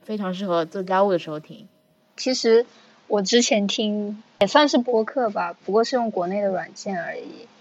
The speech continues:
Speaker 2: 然后B Y M，我，我其实之前就已经知道了，但就是一直存在那里，就想找个时间。但其实我到现在都没有去听，就因为我知道它是那种很专业的东西，就太硬了。就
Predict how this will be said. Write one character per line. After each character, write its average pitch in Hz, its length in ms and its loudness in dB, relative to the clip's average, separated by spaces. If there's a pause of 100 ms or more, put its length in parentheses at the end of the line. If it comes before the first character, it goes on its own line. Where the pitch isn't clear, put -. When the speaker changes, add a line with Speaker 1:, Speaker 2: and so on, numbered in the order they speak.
(320)
Speaker 2:
然 214 140 2
后 226 280 8 (100)
B 214 140 6
Y 208 200 4
M， 208 200 2
我， 214 160 0 (100)
我 226 80 4
其 240 200 6
实 247 120 8
之 277 220 8
前 202 260 4
就 220 260 6 (280)
已 196 80 -6
经 196 200 -6
知 202 200 -2
道 196 300 4
了， 190 80 0
但 240 280 0
就 254 140 2
是 240 180 4 (100)
一 262 120 2
直 220 160 4
存 185 300 -4
在 202 140 4
那 214 160 0
里， 190 80 -2
就 196 60 -2
想 190 240 -2
找 185 160 -2
个 190 100 -6
时 - 160 -10
间。 180 220 -18
但 254 140 4
其 277 140 2
实 247 140 0
我 233 80 8
到 247 120 8
现 269 140 -2
在 240 120 0
都 220 140 -4
没 208 140 0
有 196 180 -2 (160)
去 - 160 -8
听， 190 300 -10 (720)
就 269 360 -2
因 277 120 -4
为 320 60 4
我 226 180 2
知 226 180 -6
道 240 140 2
它 240 140 -4
是 247 100 -6
那 240 140 -4
种 202 180 -6
很 185 320 -10
专 202 300 -4
业 208 180 0
的 175 60 -6
东 180 200 -12
西， 196 120 -6
就 214 200 -2 (320)
太 226 160 -6
硬 208 360 -4
了。 - 180 -8
就 220 180 4